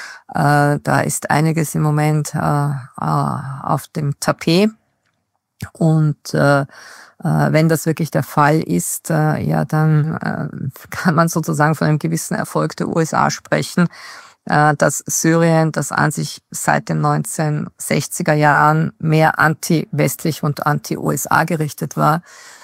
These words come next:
dann auch einen U-S-Militärstützpunkt dort vielleicht sich einrichten lässt. Äh, das wäre sicherlich eine,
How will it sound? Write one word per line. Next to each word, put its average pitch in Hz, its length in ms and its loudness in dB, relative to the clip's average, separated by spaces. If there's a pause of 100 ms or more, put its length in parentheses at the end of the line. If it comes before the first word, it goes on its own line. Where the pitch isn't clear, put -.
(160)
dann 156 460 2
auch 151 300 -4
einen - 400 0 (100)
U-S-Militärstützpunkt 151 1200 -4
dort 151 160 0
vielleicht - 420 -6 (120)
sich - 320 -6
einrichten 147 560 0
lässt. 143 400 -2
Äh, 151 180 0 (520)
das - 200 -2
wäre 156 240 2
sicherlich 151 560 -2
eine, 143 540 0